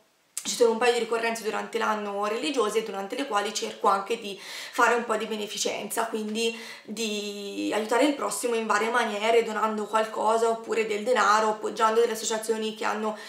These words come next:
dei progetti nei quali credo, insomma, questo mi regolo di anno in anno in base alle cose che mi ispirano di più.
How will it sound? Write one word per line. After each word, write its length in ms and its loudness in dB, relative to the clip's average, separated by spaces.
dei 140 4
progetti 400 2
nei 100 -2
quali 260 0
credo, 340 2
insomma, 360 0
questo 500 0
mi 120 6
regolo 300 6
di 100 2
anno 220 2
in 80 -4
anno 240 -2
in 120 -4
base 280 4
alle 200 0
cose 260 0
che 100 -6
mi 60 -6
ispirano 480 -2
di 100 -10
più. 260 -6